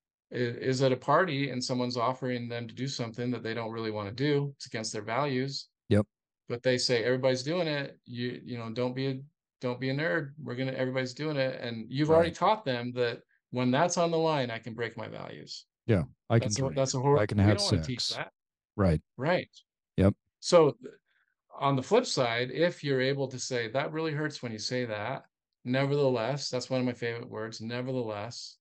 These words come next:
Speaker 2: Mm.
Speaker 1: we're gonna stick with what we've discussed. We're gonna stick with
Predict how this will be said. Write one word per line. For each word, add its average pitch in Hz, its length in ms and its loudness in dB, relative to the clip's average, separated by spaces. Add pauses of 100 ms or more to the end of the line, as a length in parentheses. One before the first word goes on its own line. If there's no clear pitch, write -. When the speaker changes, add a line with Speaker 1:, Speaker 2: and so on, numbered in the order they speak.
Speaker 2:
Mm. 98 340 6 (140)
Speaker 1:
we're 117 120 -10
gonna 117 140 -10
stick - 380 -8
with 123 200 -2 (560)
what 120 180 -6
we've 120 140 -10
discussed. 117 560 -10
We're 120 60 -12
gonna 113 80 -12
stick 110 300 -12
with 120 280 -14